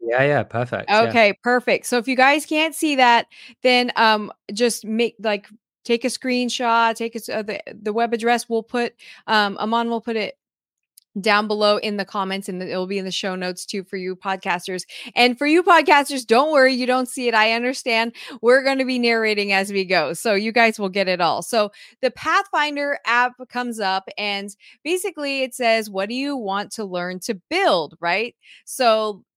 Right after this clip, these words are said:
Speaker 2: then you type in, "I am interested in building a skate park." Okay.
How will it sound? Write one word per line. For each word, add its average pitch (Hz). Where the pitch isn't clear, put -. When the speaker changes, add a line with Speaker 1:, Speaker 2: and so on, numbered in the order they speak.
Speaker 2:
then 214
you 277
type 226
in, 190
"I -
am 359
interested 247
in 196
building 180
a 185
skate 349
park." 151
Okay. -